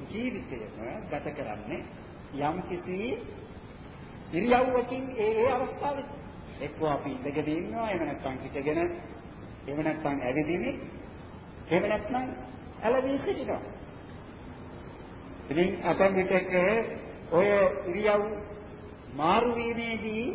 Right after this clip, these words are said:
ඔය දෙකට අතරතුරේ තත්ත්වයක් ඇති වෙන්නට පුළුවන්. නමුත් ප්‍රධාන ඉරියව් වශයෙන් තියෙන්නේ ඒවා. දැන් ඒ ඉරියව් පැවැත්වීමේ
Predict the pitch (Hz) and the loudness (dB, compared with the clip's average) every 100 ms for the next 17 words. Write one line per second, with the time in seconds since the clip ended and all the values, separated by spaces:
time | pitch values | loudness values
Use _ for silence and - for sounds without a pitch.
0 | - - - 202 190 180 190 233 247 190 | -6 -10 -2 0 2 2 4 2 4 4
1 | 180 226 226 233 233 247 240 220 220 233 | 4 2 2 2 6 6 6 2 2 2
2 | 233 233 226 240 247 254 254 277 269 - | 2 0 2 2 0 -2 -4 0 4 4
3 | - - - - - - - 151 143 131 | 2 -8 -12 -12 -14 -14 -10 -8 -8 -8
4 | - 233 220 202 196 180 143 123 135 123 | -2 0 0 0 2 4 2 -2 -4 -8
5 | - 180 160 - - - - - 226 202 | -2 -2 -2 -6 -12 -12 -10 -4 -2 -2
6 | - - - - - - - - - - | -8 -10 -14 -14 -14 -14 -14 -14 -14 -14
7 | - - - - - - - - 185 196 | -12 -12 -12 -14 -14 -14 -12 2 4 4
8 | - - - - - - - - - 196 | -2 -8 -10 -12 -12 -12 -14 -8 4 6
9 | 285 269 214 220 196 143 123 185 - - | 8 4 2 4 4 4 2 -2 -6 -8
10 | - - - - - - - 190 220 - | -12 -14 -14 -16 -16 -8 0 4 4 0
11 | 180 151 131 - | -4 -4 -6 -8